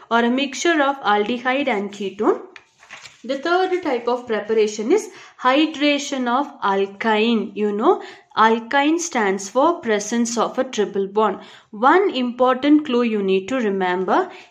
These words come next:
ethane or acetaldehyde alone, I'm sorry, ethylene alone gives an aldehyde group. The remaining all alkynes gives ketone as the answer.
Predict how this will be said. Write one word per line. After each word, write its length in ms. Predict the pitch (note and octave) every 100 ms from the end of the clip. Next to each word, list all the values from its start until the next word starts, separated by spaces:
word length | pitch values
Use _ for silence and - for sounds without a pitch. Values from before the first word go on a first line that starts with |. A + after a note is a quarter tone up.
| -
ethane 880 | A#3+ B3 B3 B3 B3+ B3 D4 G4 F#4+ -
or 420 | A3+ A3 A#3+ - -
acetaldehyde 1400 | A#3 A#3 C4 B3+ C4 B3+ C4 C4 B3+ B3+ A#3+ D4 - G#3+
alone, 340 | G#3 A3+ C4+ E3+
I'm 120 | G#3
sorry, 460 | G#3 F#3 C4 A#4+ - - -
ethylene 760 | A#3+ C#4+ C#4+ D#4 D#4+ D#4+ E4+ C4+ A#3
alone 300 | A#3 D4 C4
gives 360 | G#3+ G#3+ G#3+
an 220 | B3+ D#4
aldehyde 800 | D4+ G3+ G3 A3 A3+ A#3 A3+ G#3
group. 320 | - A#3 - - - -
The 120 | G#3 G#3+
remaining 760 | A3 B3+ D4+ E4 E4+ G4+ F4+
all 360 | - A3+ B3+ E4+
alkynes 840 | - G3+ G3+ G3+ B3 A#3+ C#4+ C#4+ G3
gives 340 | G#3 C#4+ D4
ketone 720 | - A#3 A3+ A3+ B3 B3 B3+
as 260 | G#3+ F#3+ F#3
the 200 | A#3 B3
answer. 640 | G#3 F3 F#3 F3 - G#3+